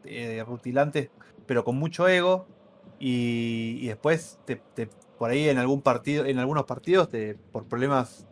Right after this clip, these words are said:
de, de ego y, y de problemas de, dentro del vestuario, por ahí te ge-, eh, eh, te gener-, te juegan contra y, y al final de la temporada por ahí lo terminás sufriendo. Entonces Arteta lo que quiere es justamente unificar el vestuario,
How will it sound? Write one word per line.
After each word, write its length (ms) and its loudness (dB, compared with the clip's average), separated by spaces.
de, 180 -8
de 160 0
ego 240 2
y, 260 -8
y 120 -10
de 60 -6
problemas 480 -2
de, 360 -4
dentro 280 2
del 120 4
vestuario, 600 4
por 100 -2
ahí 80 -2
te 100 -4
ge-, 340 -8
eh, 40 -6
eh, 580 -4
te 100 -10
gener-, 280 -6
te 100 -12
juegan 300 0
contra 420 0
y, 380 -10
y 200 -6
al 180 -6
final 240 -2
de 80 0
la 80 2
temporada 540 6
por 100 2
ahí 60 -2
lo 100 0
terminás 280 -4
sufriendo. 480 -4
Entonces 540 -6
Arteta 360 -6
lo 80 0
que 120 -4
quiere 200 -2
es 60 -4
justamente 380 0
unificar 480 0
el 100 -2
vestuario, 440 -2